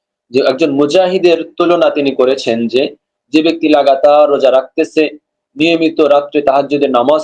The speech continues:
পড়তেছে, এই ব্যক্তির যেই মর্তবা,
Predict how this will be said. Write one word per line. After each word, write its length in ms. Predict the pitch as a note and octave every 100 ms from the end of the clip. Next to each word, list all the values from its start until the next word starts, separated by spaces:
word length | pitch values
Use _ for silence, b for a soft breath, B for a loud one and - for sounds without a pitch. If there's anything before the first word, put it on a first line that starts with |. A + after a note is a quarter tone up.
| -
পড়তেছে, 640 | C#3 C#3 D3+ C#3+ D3+ C#3+ D3 _ _ _
এই 260 | E3 F#3 D#3+
ব্যক্তির 500 | G#3+ A3 - F3+ D3
যেই 220 | C3 D3+
মর্তবা, 720 | C3 C3+ - F3+ F3+ G3+ -